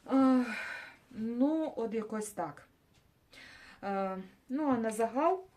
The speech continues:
е, будемо робити і інші, е, ці, е, теми. Все, дякую вам, щастя вам, успіху, всього найкращого. Головне, що показано, що все-таки, все-таки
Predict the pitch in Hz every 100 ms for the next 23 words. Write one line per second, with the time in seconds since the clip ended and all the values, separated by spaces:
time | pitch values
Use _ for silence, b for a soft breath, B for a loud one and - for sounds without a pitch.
0 | _ - 262 - _ _ _ - - _
1 | _ _ - 190 185 - 190 202 269 233
2 | 208 196 185 226 220 180 - 190 196 196
3 | - 196 196 190 - 175 - _ _ -
4 | 175 180 139 131 131 151 - - 143 -
5 | - - _ _ _ _ _ - - -
6 | - 165 139 - B B B B - 302
7 | 381 381 254 254 226 226 214 262 370 381
8 | - 254 302 - 277 233 202 240 262 -
9 | 262 202 185 - 220 214 196 190 208 226
10 | 262 262 247 214 185 180 202 214 233 262
11 | - 202 190 - 233 226 214 190 185 -
12 | 214 B B B - - 254 277 190 -
13 | 185 - 185 185 170 - 156